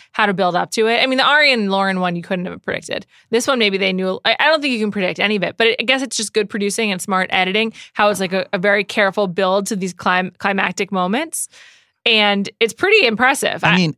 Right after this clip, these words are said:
Speaker 1: I'm, like, honestly impressed by how they've done the show the last two seasons.
Speaker 2: I, I knew that the fence jump was coming, and I've watched, you know, every episode of this show for years and years and years. And what, what stands out to me about this episode is that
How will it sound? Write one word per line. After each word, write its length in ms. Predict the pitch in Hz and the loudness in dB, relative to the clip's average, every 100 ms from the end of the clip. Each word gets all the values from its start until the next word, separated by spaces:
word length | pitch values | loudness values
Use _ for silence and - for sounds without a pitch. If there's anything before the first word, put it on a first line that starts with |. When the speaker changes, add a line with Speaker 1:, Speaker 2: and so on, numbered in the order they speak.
| - | -2
Speaker 1:
I'm, 140 | 269 320 | 0 4
like, 120 | 427 | 4
honestly 380 | 262 294 294 233 | 4 2 2 0
impressed 320 | 226 254 - _ | 2 0 -2 _
by 140 | 202 | 0
how 140 | 214 214 | 2 2
they've 100 | 196 | 2
done 200 | 202 190 | 0 0
the 80 | 180 | 0
show 380 | 220 202 180 - | 0 0 -2 -6
the 120 | 190 | -4
last 200 | 180 185 | -2 -4
two 60 | - | -6
seasons. 460 | 196 170 - - - | -8 -8 -10 -14 -2
Speaker 2:
I, 480 | 135 151 180 170 156 _ _ _ - | 2 4 2 0 -2 _ _ _ -2
I 140 | 143 | 0
knew 220 | 143 156 | 0 2
that 160 | 214 220 | 0 0
the 80 | 185 | -2
fence 320 | - 131 - | 0 -2 -2
jump 240 | 101 95 | -4 -2
was 120 | 90 | -6
coming, 380 | - 92 92 92 | -4 -4 -4 -4
and 180 | - 104 | -2 0
I've 140 | 110 | 0
watched, 560 | 123 123 123 - - - | 2 2 2 -4 -8 -10
you 120 | - 110 | -4 -2
know, 260 | 101 92 - _ _ _ - | -2 -2 -6 _ _ _ -4
every 300 | 120 117 117 | -2 0 0
episode 360 | 110 120 107 | -2 -2 -2
of 80 | 104 | 0
this 140 | 101 101 | -2 -2
show 180 | 101 | -2
for 140 | 101 101 | -4 -4
years 320 | 101 120 110 | -2 -2 -2
and 100 | 104 | -2
years 200 | 101 98 | -2 -2
and 100 | 95 | -4
years. 300 | 76 110 - _ _ _ _ - | -4 -6 -10 _ _ _ _ -2
And 340 | 131 127 123 - _ _ _ _ | 0 0 -2 -8 _ _ _ _
what, 360 | 127 135 135 - _ _ - | -2 0 0 -4 _ _ -6
what 260 | 123 127 - _ _ - | -2 -2 -4 _ _ -10
stands 420 | - - 160 175 | -6 0 2 2
out 140 | 175 | 0
to 100 | - | 0
me 160 | 120 131 | 0 0
about 260 | 110 104 | 2 0
this 160 | 110 104 | -2 0
episode 600 | 117 110 - 98 98 87 - | -2 -2 -2 -2 -2 -4 -6
is 240 | 101 98 | -6 -2
that 260 | 107 104 | 0 0